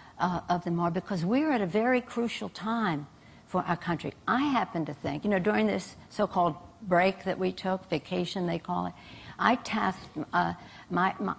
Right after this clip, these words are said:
my caucus, the House Democratic Caucus, and I decided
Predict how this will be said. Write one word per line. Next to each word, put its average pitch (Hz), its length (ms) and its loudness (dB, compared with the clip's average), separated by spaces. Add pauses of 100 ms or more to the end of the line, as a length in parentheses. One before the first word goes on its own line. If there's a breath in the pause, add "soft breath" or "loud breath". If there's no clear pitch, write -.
my 190 200 -2
caucus, 175 500 -4
the - 80 -8
House 185 240 -2
Democratic 170 560 -4
Caucus, 160 540 -4
and 151 100 0
I 151 140 0
decided 151 680 -2